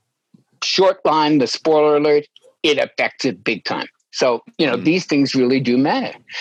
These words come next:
Speaker 1: And, and that's
Speaker 2: Yeah.
Speaker 1: why I've spent a lot of time in all my programs and every book I've written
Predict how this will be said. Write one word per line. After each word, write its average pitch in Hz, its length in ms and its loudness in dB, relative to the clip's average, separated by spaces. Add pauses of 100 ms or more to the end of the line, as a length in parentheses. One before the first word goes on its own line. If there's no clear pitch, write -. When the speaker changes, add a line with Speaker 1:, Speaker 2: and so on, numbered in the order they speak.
(160)
Speaker 1:
And, 135 260 -2
and 131 220 0
that's 143 220 -2
Speaker 2:
Yeah. 165 60 0
Speaker 1:
why 143 160 2
I've 139 120 -2
spent 143 200 -4
a 139 60 2
lot 131 280 2
of 160 120 -4
time 147 280 0
in 131 100 0
all 143 160 0
my 160 160 -2
programs 120 540 -2
and 117 120 -2
every 131 200 0
book 156 240 -4
I've 113 160 -2
written 113 280 -2